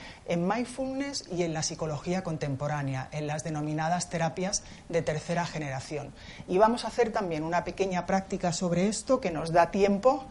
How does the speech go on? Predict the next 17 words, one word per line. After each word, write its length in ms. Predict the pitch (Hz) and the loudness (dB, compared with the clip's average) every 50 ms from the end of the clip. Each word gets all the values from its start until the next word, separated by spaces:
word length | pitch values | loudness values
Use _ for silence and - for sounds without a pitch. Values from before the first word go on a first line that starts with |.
| - - - - | -14 -16 -10 0
pequeñita, 600 | - 175 170 180 180 202 214 185 - - - - - - - - - - - | 0 2 4 4 4 6 4 4 2 -2 -8 -10 -14 -16 -18 -18 -18 -14 -10
¿vale? 360 | 156 160 170 190 254 330 359 - - - - - - - - - - - | 2 4 4 6 6 4 2 0 -10 -18 -18 -18 -18 -18 -18 -18 -12 -6
Nos 260 | 180 175 185 165 165 | -2 0 0 2 6
vamos 360 | 180 196 226 233 240 214 - | 6 6 6 6 2 0 0
a 80 | 220 - | 0 2
colocar 540 | - 196 190 190 180 - 247 302 359 359 - - - - | 4 4 4 4 6 6 4 4 4 0 -2 -6 -10 -14
<clears throat> 160 | - - - | -14 -2 4
en 1300 | - 285 302 285 254 220 175 160 160 - - - - - - - - - - - - - - 185 175 | 8 10 10 10 10 8 4 -4 -8 -12 -12 -12 -12 -12 -12 -14 -16 -18 -12 -12 -8 -2 0 0 2
la 120 | 165 170 165 | 2 2 0
postura 500 | - 156 - - - 208 202 190 170 165 | 0 -2 -2 0 4 4 6 6 6 6
de 240 | 165 165 165 156 - - - - - - - - - - | 6 4 4 2 0 -6 -12 -12 -12 -14 -14 -14 -10 -6
meditación 600 | 165 160 160 156 151 - 160 143 - 170 165 160 | -4 -2 -2 -2 -2 -2 -4 -2 -2 -2 -2 -2
formal, 380 | - 165 165 175 190 202 208 | -4 -4 -2 -2 -2 -2 -2
que 100 | 208 156 | -4 -4
ya 100 | 143 151 | -4 -2
la 100 | 147 151 | -2 -4
conocéis, 560 | 151 156 160 160 160 - 269 339 320 - - | -4 -4 -6 -6 -2 -2 -4 -4 -4 -8 -10